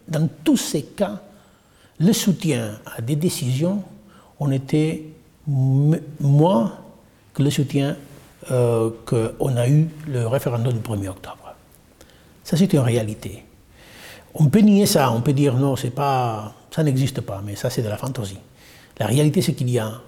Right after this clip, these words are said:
j'insiste, plus de deux millions de citoyens européens qui veulent quitter l'Espagne. Quelle réponse on doit do-, on doit donner à ça ? Les battre ? Les emprisonner ?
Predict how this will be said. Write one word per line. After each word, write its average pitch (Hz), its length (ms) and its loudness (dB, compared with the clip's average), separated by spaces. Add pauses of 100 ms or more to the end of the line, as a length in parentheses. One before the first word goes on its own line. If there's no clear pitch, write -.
j'insiste, 131 580 -4
plus 143 220 0
de 120 80 2
deux 127 140 4
millions 131 320 4
de 117 80 -2
citoyens 123 300 0
européens 135 400 -2 (960)
qui 139 100 0
veulent 139 200 2
quitter 120 220 -2
l'Espagne. 107 420 -8 (480)
Quelle 165 140 4
réponse 123 380 0
on 123 40 -2
doit 113 160 -2
do-, 117 140 -6 (120)
on 143 80 0
doit 120 200 4
donner 110 220 -2
à 107 60 -4
ça ? - 240 -12 (760)
Les 120 100 2
battre ? 180 320 2 (1040)
Les 123 140 4
emprisonner ? 131 640 4